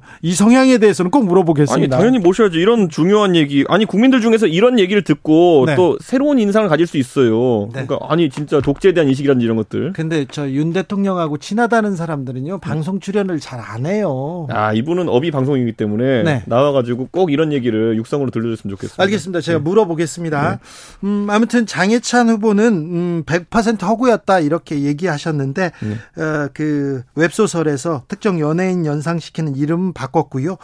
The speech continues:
Speaker 2: 네.
Speaker 1: 그다음 삼단 고음 이런 것도 없앴습니다.
Speaker 2: 하, 그러니까 이게 사실 예전에 장해찬 후보가 이제 여의도 정치하는 젊은 사람들 중에서
Speaker 1: 네.
Speaker 2: 도대체 생계를 뭐로 유지하는지 모르겠다.
Speaker 1: 네.
Speaker 2: 혹시 엄마 카드로 생활하는 거 아니냐 이러면서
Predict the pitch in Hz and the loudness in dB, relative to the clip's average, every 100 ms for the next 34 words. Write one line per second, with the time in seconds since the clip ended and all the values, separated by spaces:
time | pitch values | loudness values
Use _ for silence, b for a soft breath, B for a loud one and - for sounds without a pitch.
0 | B 117 113 151 151 202 214 214 208 214 | B -8 -4 -4 -4 -6 -4 -2 0 0
1 | 196 170 151 160 131 143 147 139 127 120 | 0 -2 -2 0 -2 0 -2 -2 -4 -4
2 | 113 120 190 165 - 160 123 104 151 B | -4 -4 -6 -6 -8 -8 -8 -10 -14 B
3 | B B B B B B B B B B | B B B B B B B B B B
4 | B B B B B B - 151 139 123 | B B B B B B -6 -4 -4 -4
5 | 127 120 151 147 120 127 175 147 123 147 | -4 -6 -4 0 2 4 2 2 0 0
6 | 160 147 131 127 120 110 110 110 104 - | 0 -2 -2 -2 -2 -2 -2 -2 -2 -6
7 | _ _ _ _ 110 127 151 127 120 - | _ _ _ _ 2 2 2 -2 -2 -2
8 | 127 117 113 120 123 120 113 104 101 98 | -2 0 0 0 -2 -2 -4 -4 -6 -8
9 | 95 92 95 101 107 98 92 b b b | -8 -6 -4 -2 -2 -4 -8 b b b
10 | b b b 170 190 190 131 120 226 247 | b b b -2 -2 -4 -4 -6 -2 -2
11 | 254 233 139 160 214 143 165 156 107 110 | 0 0 2 2 2 0 -2 0 -2 -2
12 | 104 - 92 95 104 156 180 - 113 131 | -4 -6 -4 -2 -2 -2 -4 -2 -2 0
13 | 202 - 190 175 165 160 147 143 135 107 | -2 -2 -2 -2 0 0 0 0 -2 -2
14 | 123 117 113 110 | 0 -2 -2 -4